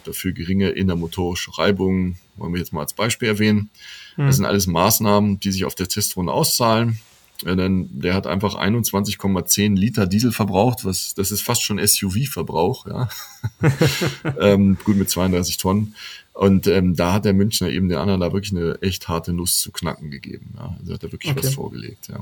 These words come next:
Speaker 1: Und
Speaker 2: Mhm.
Speaker 1: dazu trägt sicherlich auch eine weitere Technik bei, die sich bei M A N F-, im F-, im, oh, Gottes Willen, im
Speaker 2: <laughs>
Speaker 1: Efficiency Plus Eco-Programm anwählen lässt.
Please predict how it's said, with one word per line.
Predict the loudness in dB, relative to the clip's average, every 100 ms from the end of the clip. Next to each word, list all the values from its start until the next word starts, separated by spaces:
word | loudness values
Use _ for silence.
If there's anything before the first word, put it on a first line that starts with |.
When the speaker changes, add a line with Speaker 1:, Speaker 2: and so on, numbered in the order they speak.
| -14 _ _ -18 -16 -16 -20 -20 _
Speaker 1:
Und | -4 -2
Speaker 2:
Mhm. |
Speaker 1:
dazu | 0 -2 -4
trägt | -6 -4 -4 -2
sicherlich | 0 2 2 2 -2 -4
auch | -4 -4
eine | -2
weitere | 2 2 2 -4
Technik | -2 -4 -4 -8 -8 -14
bei, | 0 2 4 2 2 0
die | -2 -2
sich | -2 -4
bei | -2 0
M | 0
A | 2
N | 0 0
F-, | -2 -4
im | -4 -4 -6 -2 -2
F-, | 0 0
im, | 0 -2 -6 -8 -4
oh, | -6 -6 _ _
Gottes | -8 -6 -6 -4
Willen, | -4 -4 -12 -4
im | 0 0
Speaker 2:
<laughs> | 2
Speaker 1:
Efficiency | 0 0 2 2 4 2 2 4 4 2
Plus | 2 4 6 4
Eco-Programm | 2 -2 0 0 2 2
anwählen | 0 0 2 4
lässt. | 4 2 -2